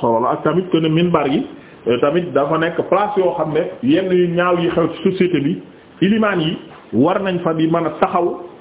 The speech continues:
di leeral loolu ci àjjuma yi, kat même bu dul àjjuma, comme yeneen saa sam doon def as-salaatu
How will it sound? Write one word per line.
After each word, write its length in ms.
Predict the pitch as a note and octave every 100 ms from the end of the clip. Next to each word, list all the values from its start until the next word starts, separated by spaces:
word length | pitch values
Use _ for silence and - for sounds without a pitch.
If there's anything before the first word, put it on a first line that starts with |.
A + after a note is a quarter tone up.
| -
di 140 | C3
leeral 460 | E3 F3 G3 F#3+ F3
loolu 280 | E3+ D#3+ D#3+
ci 60 | -
àjjuma 380 | F#3+ E3+ E3+ F3
yi, 320 | D#3+ F3 - -
kat 200 | F#3 E3
même 220 | F#3+ G#3
bu 60 | G3
dul 140 | F#3+ F#3
àjjuma, 320 | E3 D#3 D#3
comme 160 | E3+ F3
yeneen 240 | E3+ E3+
saa 180 | E3 D#3 D#3
sam 140 | D3
doon 120 | D3 C#3+
def 100 | C#3+
as-salaatu 540 | D3+ D#3+ D#3 C#3+